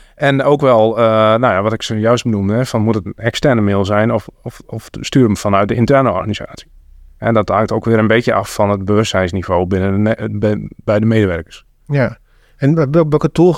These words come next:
Speaker 2: zetten we daarvoor in? Maken we gebruik van bijvoorbeeld de Microsoft-oplossing of hebben we nog andere zaken die we daarbij gebruiken?
Speaker 1: In, in principe hanteren wij altijd, eh, Microsoft-oplossingen. Eh, in dit geval de Attack Simulation, eh, eh, tool,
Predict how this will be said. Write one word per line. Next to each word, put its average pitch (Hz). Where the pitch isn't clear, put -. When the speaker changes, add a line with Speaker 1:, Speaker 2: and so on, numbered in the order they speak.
Speaker 2:
zetten 170
we 160
daarvoor 160
in? 175
Maken 139
we -
gebruik 135
van 139
bijvoorbeeld 135
de 139
Microsoft-oplossing 165
of 143
hebben 131
we 131
nog 120
andere 147
zaken 135
die 135
we 131
daarbij 127
gebruiken? 131
Speaker 1:
In, 151
in 160
principe 151
hanteren 139
wij 127
altijd, 127
eh, 107
Microsoft-oplossingen. 147
Eh, 117
in 123
dit 131
geval 117
de 113
Attack 131
Simulation, 127
eh, 120
eh, 117
tool, 151